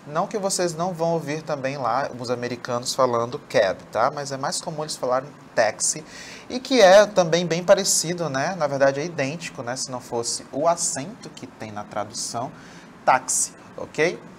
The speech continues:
Agora eu tenho airplane, que é avião. Ok, airplane, avião.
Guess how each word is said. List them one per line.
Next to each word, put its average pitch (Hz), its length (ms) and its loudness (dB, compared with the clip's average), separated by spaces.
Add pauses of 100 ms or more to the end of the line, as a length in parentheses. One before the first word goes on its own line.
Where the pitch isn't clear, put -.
(380)
Agora 151 240 4
eu 170 40 2
tenho 165 240 0
airplane, 139 680 4 (140)
que 127 160 -2
é 117 140 -2 (180)
avião. 147 840 0 (3250)
Ok, 107 320 -10
airplane, 101 500 -8
avião. 113 600 -6